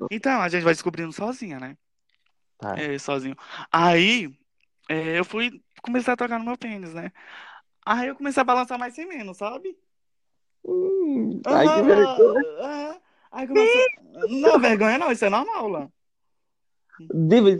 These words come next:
Speaker 2: tá, tá, eu tô com
Speaker 1: Ah.
Speaker 2: vergonha, independente se é normal ou não.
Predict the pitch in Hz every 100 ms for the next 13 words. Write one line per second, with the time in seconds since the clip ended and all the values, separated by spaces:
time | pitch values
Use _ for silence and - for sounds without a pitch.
0 | - 185 185 180 127 - 147 143 117 113
1 | 117 123 117 135 175 131 110 113 107 107
2 | 123 110 107 107 123 180 143 120 107